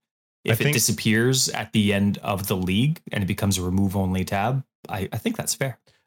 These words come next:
Speaker 1: I, I feel like this is something that will stay as a free thing because of the way that it interacts with you going into the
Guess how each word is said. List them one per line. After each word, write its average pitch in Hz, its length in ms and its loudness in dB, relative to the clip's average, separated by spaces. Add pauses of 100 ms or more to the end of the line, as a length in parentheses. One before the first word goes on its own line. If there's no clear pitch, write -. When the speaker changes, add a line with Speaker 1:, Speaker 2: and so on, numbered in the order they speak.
(120)
Speaker 1:
I, 107 280 -2
I 135 40 -2
feel 160 200 0
like 131 220 2
this 113 200 2
is 107 100 2
something 98 380 0
that 85 160 -2
will 90 240 0
stay 90 680 0
as 92 180 -4
a 90 80 -4
free 95 320 -2
thing 98 320 -2
because 90 420 -4
of 82 140 -6
the 90 100 -2
way 87 200 0
that 85 180 -2
it 85 140 -4
interacts 87 580 -2
with 87 160 -6
you 87 100 -4
going 85 380 -2
into 87 540 -4
the 82 420 -4